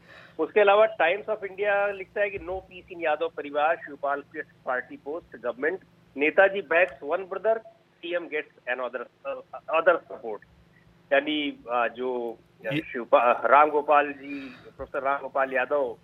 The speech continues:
Speaker 1: अखिलेश का समर्थन कर रहे हैं और जाहिर सी बात है कि शिवपाल को नेताजी का,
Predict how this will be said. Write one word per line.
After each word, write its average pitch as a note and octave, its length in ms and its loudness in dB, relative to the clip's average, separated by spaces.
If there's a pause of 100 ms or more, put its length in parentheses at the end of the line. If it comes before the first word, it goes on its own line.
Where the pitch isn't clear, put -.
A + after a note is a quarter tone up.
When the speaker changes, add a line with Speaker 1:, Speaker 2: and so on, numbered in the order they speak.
(260)
Speaker 1:
अखिलेश C#3 380 -4 (280)
का C#3+ 120 2
समर्थन C3+ 460 -6
कर C3+ 160 -4
रहे C#3+ 280 0
हैं D3+ 80 -2
और C3+ 140 0
जाहिर A#2 220 -4
सी B2+ 140 -20
बात A#2+ 260 -4
है A#2+ 60 -6
कि A#2 140 -16
शिवपाल A#2 420 -2
को A2+ 280 -10
नेताजी G#2+ 420 -4
का, G#2 320 2